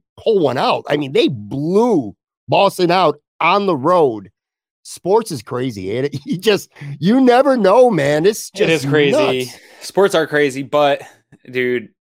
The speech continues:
Speaker 2: I have a hard time with the N B A. I love basketball. Like,
Speaker 1: Yeah.
Speaker 2: it's really one of my favorite sports. I spent more time doing basketball than anything as a kid and watching it and M J and everything. And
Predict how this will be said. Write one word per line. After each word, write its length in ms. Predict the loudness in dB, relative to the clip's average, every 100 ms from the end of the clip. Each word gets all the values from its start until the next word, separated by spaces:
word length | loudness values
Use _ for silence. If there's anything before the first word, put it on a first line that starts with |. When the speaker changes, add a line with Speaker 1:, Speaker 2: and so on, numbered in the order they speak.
| _ _ _ _ _ _ -8
Speaker 2:
I 60 | -4
have 160 | -4
a 60 | -4
hard 180 | -8 -8
time 220 | -14 -14
with 100 | -16
the 120 | -16
N 80 | -14
B 140 | -12
A. 400 | -10 -10 -12 -16 _
I 140 | -2 -2
love 360 | -2 -6 -8
basketball. 680 | -10 -12 -14 -20 -20 -20 _ _ -14
Like, 160 | -8
Speaker 1:
Yeah. 120 | -6 -6
Speaker 2:
it's 120 | -8
really 320 | -2 0 0
one 160 | -4 -6
of 40 |
my 100 | -8
favorite 300 | -8 -10 -10
sports. 500 | -10 -8 -6 -8 -12
I 60 | -12
spent 260 | -8 -6
more 240 | 0 0 2
time 240 | -2 0
doing 140 | 0 0
basketball 360 | -4 -2 -2
than 120 | -2
anything 360 | -6 -6 -8 -10
as 100 | -12
a 60 | -14
kid 280 | -16 -18
and 140 | -18 -8
watching 420 | -6 -6 -8 -14
it 60 | -14
and 180 | -16 -8
M 240 | -8 -6
J 360 | -4 -6 -6 -10
and 100 | -10
everything. 420 | -10 -12 -14 -16
And 140 | -20